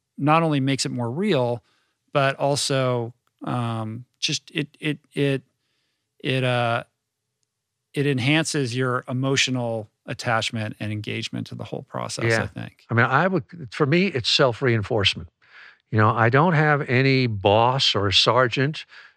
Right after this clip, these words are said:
Speaker 2: at the end of the day
Speaker 1: Right.
Speaker 2: that says to me, "Good job, Steve, you did that." You know, so I gotta do that myself, right? And it's the same way.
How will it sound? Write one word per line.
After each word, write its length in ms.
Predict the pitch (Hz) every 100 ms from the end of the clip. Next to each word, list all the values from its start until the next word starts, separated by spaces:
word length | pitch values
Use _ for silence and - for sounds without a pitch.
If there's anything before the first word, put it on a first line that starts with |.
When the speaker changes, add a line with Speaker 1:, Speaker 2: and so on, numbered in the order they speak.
| -
Speaker 2:
at 100 | 110
the 160 | 120 117
end 140 | 123
of 80 | 120
the 80 | 107
day 220 | 110 117
Speaker 1:
Right. 80 | 110
Speaker 2:
that 120 | 98
says 220 | 117 113
to 100 | 110
me, 260 | 110 110 104
"Good 200 | 113 147
job, 320 | 117 104 90
Steve, 280 | - 92 92
you 80 | 104
did 160 | 107 95
that." 200 | 78 -
You 60 |
know, 80 | 104
so 140 | 98 107
I 120 | 156
gotta 180 | 190 135
do 140 | 139
that 200 | 127 127
myself, 400 | 107 - 104 78
right? 160 | 107 120
And 160 | 110 127
it's 160 | 135
the 180 | - -
same 120 | 135
way. 160 | 120